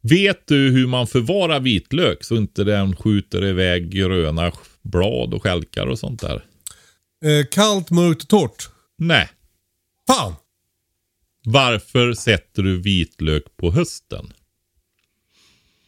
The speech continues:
Speaker 2: Ja, den vill ha kallt, ja. Då, då tänker den, nu har det varit kallt, nu jävlar ska jag skjuta iväg
Speaker 1: Precis.
Speaker 2: gröna skott.
Speaker 1: Så hur förvarar du vitlök så att den håller sig fin länge?
Speaker 2: Varmt, mörkt och torrt.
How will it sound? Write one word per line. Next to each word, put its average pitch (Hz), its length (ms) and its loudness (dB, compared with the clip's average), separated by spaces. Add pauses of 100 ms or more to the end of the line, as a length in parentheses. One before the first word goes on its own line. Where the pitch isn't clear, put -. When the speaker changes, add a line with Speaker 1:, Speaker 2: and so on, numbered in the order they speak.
Speaker 2:
Ja, 175 60 2
den 208 140 6
vill 233 100 4
ha 247 180 2
kallt, 233 500 0
ja. 85 260 -6
Då, 175 120 4
då 180 220 0
tänker 190 300 0
den, 139 360 0
nu 175 100 2
har 214 60 4
det 214 60 2
varit 175 180 -2
kallt, 139 320 0
nu 180 120 2 (140)
jävlar 135 360 0
ska 123 140 -2
jag 117 60 0
skjuta 123 260 2
iväg 104 420 4 (280)
Speaker 1:
Precis. 90 280 2
Speaker 2:
gröna 110 160 6
skott. - 380 0 (1400)
Speaker 1:
Så - 280 2
hur 120 200 4
förvarar 107 540 2
du 147 120 0
vitlök 98 580 2
så - 120 -4
att 90 180 -2
den 90 200 -2
håller 82 360 2
sig 80 480 0 (240)
fin 76 280 2
länge? 78 220 2
Speaker 2:
Varmt, 214 440 2
mörkt 143 360 4
och 117 80 2
torrt. 101 340 -2